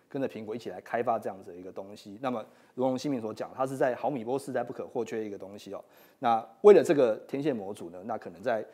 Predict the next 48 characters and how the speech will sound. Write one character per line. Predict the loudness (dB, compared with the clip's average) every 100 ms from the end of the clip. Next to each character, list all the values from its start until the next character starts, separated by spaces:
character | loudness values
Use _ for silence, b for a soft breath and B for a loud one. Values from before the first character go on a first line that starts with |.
| B B
设 | 2 4
计 | 4 0
上 | -2 -2
面 | -4 -12 -14 -12
会 | -4 -4
有 | -4
一 | -10
些 | -4 -4 -4
新 | -4 -4
的 | -4
改 | -8
变。 | -12 -8
那 | -8
我 | -8
们 | -14
其 | -16 -12
实 | -10
也 |
蛮 | -12 -14 -18
期 | -10
待 | -6 -4
这 | -4
样 | -8
子 | -10
的 | -14
一 | -14 -12
个， | -12 -14 -14
一 | -14
个 |
改 | -12 -12
变 | -12 -10
发 | -10
生 | -12 -14
哦。 | -18 _ b b b
那 | -10 -8
我 |
们 | 2
接 | 6
下 |
来 | 6
看 | 4
下 | 2 2
一 |
个 |
爆 | 2 -2
料， | -2 -6
就 |
是 | -10 -14